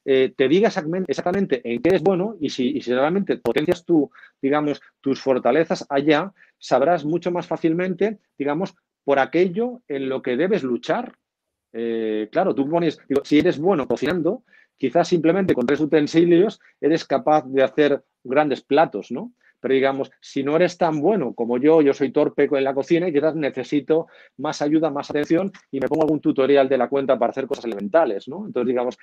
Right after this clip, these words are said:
nadie me ayuda a mí a descubrir esos talentos, ¿no? Entonces, en, en general, Augusto, yo te quería pedir la opinión para, para acabar por mi parte. Digamos,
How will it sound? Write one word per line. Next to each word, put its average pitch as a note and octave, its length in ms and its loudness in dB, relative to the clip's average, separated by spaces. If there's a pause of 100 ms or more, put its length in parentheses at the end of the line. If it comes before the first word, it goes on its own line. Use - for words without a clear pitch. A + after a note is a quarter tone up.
(160)
nadie E3+ 420 2
me F#3 140 2
ayuda D3+ 300 4
a - 20 -2
mí D3 100 -2
a C#3+ 60 0
descubrir C#3 500 0
esos C3+ 220 -4
talentos, A2+ 440 -4
¿no? D3+ 200 -12
Entonces, C3+ 260 -4
en, C3 160 -2
en B2+ 60 -2
general, D#3 420 2 (300)
Augusto, E3 420 4
yo D3+ 160 0
te C3+ 100 -2
quería D3 220 2
pedir G#3 220 2
la G3 60 6
opinión D#3 340 0
para, C3 360 0
para A#2+ 180 -4
acabar C#3+ 260 -2
por D#3+ 100 -4
mi C#3+ 140 -6
parte. E3 400 -6 (280)
Digamos, C#3+ 360 -4